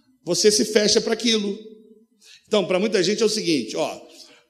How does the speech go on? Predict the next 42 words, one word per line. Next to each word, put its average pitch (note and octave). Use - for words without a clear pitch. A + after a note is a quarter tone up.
é C3+
o C3
momento, D#3+
aí E3
você, E3
ó, C#3
agora C#3+
nós D#3
vamos D3+
ter -
um D#3
momento D3
do D3+
Espírito C#3+
Santo. A2+
Aí C#3+
apaga D#3+
a D3+
luz, E3
aí C#3+
alguém D#3
recebe D3+
a D3
oração C#3+
e E3
começa D3+
a D#3+
gritar, D#3+
e D3+
outro F3+
começa F3
a E3
rodar, D#3
e D3
aí E3+
outro F#3
cai. F3+
Aí G3
você G#3+
fica A#3+
com C4
medo. C#4+